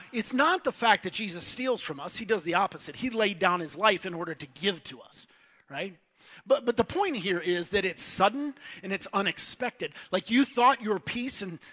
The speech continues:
and insecurity, right? You had security, but, but nope, surprise. Like, if you didn't think you had peace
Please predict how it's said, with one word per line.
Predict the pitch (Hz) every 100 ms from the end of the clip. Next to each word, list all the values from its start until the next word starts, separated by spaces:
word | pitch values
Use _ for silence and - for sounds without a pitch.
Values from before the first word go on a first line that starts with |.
| -
and | 180 190 196
insecurity, | 196 180 170 - 226 226 277 294 _ _ 180
right? | 226 233 214
You | 196
had | 190
security, | 196 - 254 190
but, | 214 185
but | 156
nope, | 160 165 220 -
surprise. | - 208 208 151 - -
Like, | 208 - _ _ _ _ _ -
if | 214 -
you | 262 - - _ _
didn't | 220 233 285
think | - 285 302
you | 269
had | 254 269
peace | 226 269 -